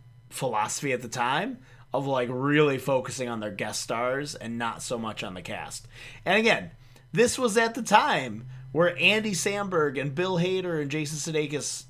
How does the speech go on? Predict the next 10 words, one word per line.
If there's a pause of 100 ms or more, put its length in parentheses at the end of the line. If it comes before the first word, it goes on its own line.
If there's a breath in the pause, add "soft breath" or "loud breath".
Bobby
Moynihan,
all
those
guys
were
on
S
N
L,